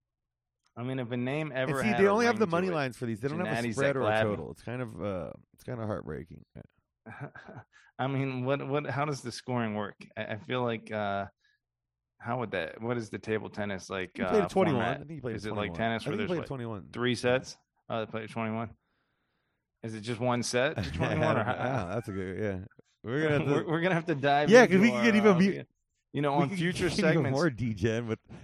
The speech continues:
Speaker 2: you know, betting it per set, you know? Why, why, why am I, why am I gonna sit around
Speaker 1: Yeah.
Speaker 2: and just take the winner when I can be betting it per,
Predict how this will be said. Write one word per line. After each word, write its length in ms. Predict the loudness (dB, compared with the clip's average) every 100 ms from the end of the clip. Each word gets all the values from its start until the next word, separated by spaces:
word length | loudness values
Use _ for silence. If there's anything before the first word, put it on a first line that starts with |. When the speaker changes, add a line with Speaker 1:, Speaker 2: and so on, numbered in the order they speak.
| -20 _
Speaker 2:
you 80 | 4
know, 140 | 4
betting 320 | 6 4 4 0
it 120 | 0
per 180 | -2 -2
set, 460 | 0 0 0 -2 -8
you 120 | -8 -6
know? 240 | -4 -6 -10 -20 -20 _
Why, 240 | 2 4
why, 220 | 6 6 6
why 200 | 6 6
am 80 | 6
I, 140 | 2 0
why 180 | 2 4
am 160 | 4 4
I 100 | 2
gonna 320 | 2 0 -2
sit 280 | -10 -2 0
around 100 | 2
Speaker 1:
Yeah. 160 | 2 0
Speaker 2:
and 100 | -6
just 160 | -8
take 200 | -8 -8
the 100 | -8
winner 460 | -4 -4 -2 -4 -6 _ -20 _
when 120 | -4
I 80 | -4
can 140 | -2
be 80 | -4
betting 360 | 4 4 4 -4
it 120 | -4
per, 280 | -2 -2